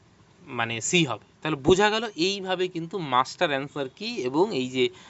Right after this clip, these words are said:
সিরিজ ওয়াইজ অ্যান্সার কি, এই দুটো কিন্তু মেলাতে হবে। আশা করি এরপরে আর কোনো রকম কোনো সমস্যা নেই।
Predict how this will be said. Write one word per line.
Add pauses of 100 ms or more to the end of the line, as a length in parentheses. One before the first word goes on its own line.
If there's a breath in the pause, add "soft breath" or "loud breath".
(280 loud breath)
সিরিজ
ওয়াইজ
অ্যান্সার
কি,
এই
দুটো
কিন্তু (120)
মেলাতে
হবে।
আশা
করি (160)
এরপরে
আর (140)
কোনো
রকম
কোনো (340 loud breath)
সমস্যা
নেই।